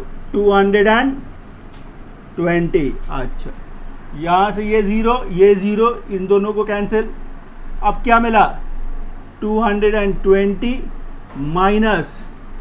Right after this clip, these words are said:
ट्वेंटी टू, तो ये हो गया आपका वन हंड्रेड एंड नाइंटी एट, ये मिल गया। ये जो वन नाइंटी एट मिला, ये क्या है? ये है final price,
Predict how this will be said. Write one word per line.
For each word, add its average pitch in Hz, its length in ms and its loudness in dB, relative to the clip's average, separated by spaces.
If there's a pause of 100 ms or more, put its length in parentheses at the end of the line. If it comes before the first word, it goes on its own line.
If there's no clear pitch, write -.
(540)
ट्वेंटी 196 500 4 (140)
टू, 320 120 4 (800)
तो 165 60 -4
ये 175 160 4
हो 196 200 8
गया 196 220 6
आपका 196 300 2
वन 190 460 2
हंड्रेड 196 440 2
एंड 220 300 2
नाइंटी 190 560 2 (180)
एट, 196 320 8 (460)
ये 190 120 -2
मिल 220 180 2
गया। 214 220 2 (380)
ये 226 180 6
जो 262 180 0
वन 233 240 2
नाइंटी 233 340 -2
एट 240 140 -4
मिला, 233 200 -2
ये 226 220 -2
क्या 254 200 2
है? 170 180 2
ये 208 140 4
है 240 220 0
final 220 480 0
price, 202 500 4